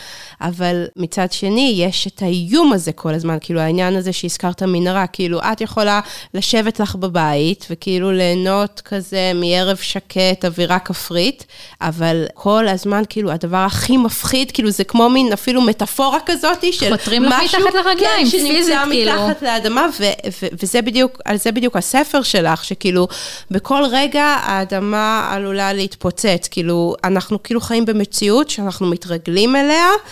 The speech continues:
Speaker 1: ואולי זה גם מקשר אותנו היום לקורונה, וכאילו אנחנו מאוד מסתגלים אליה, ו-, ואת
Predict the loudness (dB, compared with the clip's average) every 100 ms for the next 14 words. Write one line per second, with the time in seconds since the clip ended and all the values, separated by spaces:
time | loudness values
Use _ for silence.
0 | -20 -4 2 2 2 2 0 0 0 0
1 | 2 2 2 2 2 4 4 2 0 0
2 | 2 4 4 4 4 0 -16 -10 -8 -2
3 | 2 2 2 0 0 2 2 2 2 -2
4 | 0 -2 0 2 4 4 4 4 2 2
5 | -2 -2 -2 0